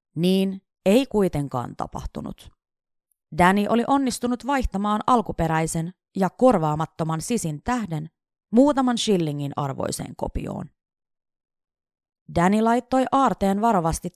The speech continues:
taskuunsa ja pakeni ulos sitä samaa reittiä pitkin, mistä oli tullutkin. Hän sulloi laskuvarjon sisältäneen repun linnan pihamaan roskikseen ja katosi. Alueen vartijat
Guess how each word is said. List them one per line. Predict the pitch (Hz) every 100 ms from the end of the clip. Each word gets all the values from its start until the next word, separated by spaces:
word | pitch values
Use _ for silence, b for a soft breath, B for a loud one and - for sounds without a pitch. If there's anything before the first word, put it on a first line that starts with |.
| -
taskuunsa | 277 - - 165 156 170 - _ _ _ -
ja | 196
pakeni | 247 269 294 262
ulos | 262 240 175
sitä | - 180
samaa | 175 226 175 160
reittiä | 185 170 - 147 143
pitkin, | - 262 - 147 147 151 _
mistä | 160 - -
oli | 135 -
tullutkin. | - - - - - 190 _ _ _ _ _ _ _ _ _ _ _ _
Hän | 170 180
sulloi | - 247 269 233
laskuvarjon | 233 262 - 180 175 170
sisältäneen | 165 180 175 165 170 165 160
repun | 247 - 170 170 -
linnan | 202 196 160 151
pihamaan | - 214 165 156 147
roskikseen | 233 294 - 165 - 160 147 151 _ _
ja | 151
katosi. | 139 - - - - - _ _ _ _ _ _ _ _ _ _ _ _ _
Alueen | 190 233 339 320 262
vartijat | 294 233 185 180